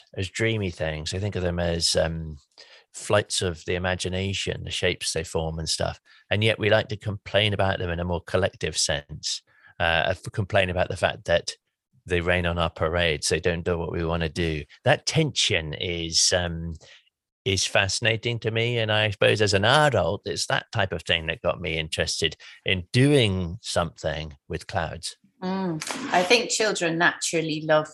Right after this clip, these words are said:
Speaker 2: clouds. Um, there's often clouds painted on the, you know, ceiling of children's bedrooms. And you talk about clouds as nature's poetry, and the moods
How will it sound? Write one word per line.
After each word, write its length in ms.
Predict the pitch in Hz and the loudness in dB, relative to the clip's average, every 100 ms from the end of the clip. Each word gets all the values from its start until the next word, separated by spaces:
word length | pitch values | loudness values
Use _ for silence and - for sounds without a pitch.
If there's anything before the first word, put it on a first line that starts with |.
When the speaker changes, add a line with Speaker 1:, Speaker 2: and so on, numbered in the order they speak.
| - | -8
Speaker 2:
clouds. 560 | - 156 156 175 - - | 0 4 4 2 -4 -2
Um, 440 | 165 156 151 151 - - | 2 2 2 -4 -8 -8
there's 180 | 156 160 | 0 2
often 400 | 151 - - 147 | 2 0 -8 -4
clouds 380 | - 131 131 - - | 2 2 0 -8 -4
painted 460 | 143 143 143 139 | -2 -2 -6 -6
on 260 | 143 139 143 | -4 -2 0
the, 220 | 135 135 _ _ _ _ _ - | -2 -4 _ _ _ _ _ -8
you 80 | |
know, 200 | 127 127 123 _ _ | -4 -6 -8 _ _
ceiling 680 | - - 156 143 131 131 131 | -8 -4 -2 0 -2 -2 -4
of 180 | 139 - | -4 -6
children's 500 | 143 139 139 139 - | -6 -6 -6 -8 -4
bedrooms. 760 | 143 143 139 143 135 139 - - | 0 0 -2 -4 -2 -2 -4 -4
And 140 | 160 | -2
you 120 | 170 | -4
talk 360 | - 190 190 190 | -2 0 0 0
about 400 | 175 165 147 - | 2 4 4 2
clouds 580 | 165 151 143 139 - - | 0 2 2 -2 -10 -10
as 180 | 151 143 | -8 -2
nature's 560 | 160 147 - 143 - - | 0 0 -4 -10 -10 -6
poetry, 640 | 160 147 - - 139 123 - _ - _ - | -4 -2 -4 -6 -6 -8 -12 _ -20 _ -2
and 180 | 143 143 | 0 2
the 60 | |
moods 560 | 156 170 170 156 139 | 2 2 0 -2 -4